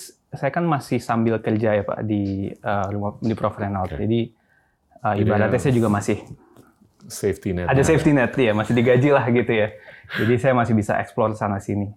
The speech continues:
Speaker 2: Oke.
Speaker 1: Tapi memang ada momen saya mutusin keluar untuk fu-, full time dan itu emang
Speaker 2: Iya.
Speaker 1: quite a hard time gitu ya. Tapi, em,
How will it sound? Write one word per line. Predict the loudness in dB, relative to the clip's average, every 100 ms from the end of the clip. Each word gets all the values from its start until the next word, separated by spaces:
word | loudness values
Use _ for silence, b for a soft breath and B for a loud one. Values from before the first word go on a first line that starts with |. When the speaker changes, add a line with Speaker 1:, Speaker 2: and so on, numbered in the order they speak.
| -12
Speaker 2:
Oke. | -10 -8 -8
Speaker 1:
Tapi | -4 0
memang | 2 2 2
ada | 2
momen | 4 4 4 2 -2
saya | -4 -2
mutusin | 0 0 -2 -2
keluar | -2 -2 0 0
untuk | -2 -4 -6 -10
fu-, | -8 -8
full | -2 -2 -2
time | -2 -2 -2 -2
dan | -2
itu | -2
emang | 0 0 -2
Speaker 2:
Iya. | -6 -2
Speaker 1:
quite | 0 0
a |
hard | 0 -4 -2
time | -2 -2 -2
gitu | -4 -4 -6
ya. | -6 -14 _ _ _ _ _ _
Tapi, | -6 0 2 2 -2
em, | 0 2 4 2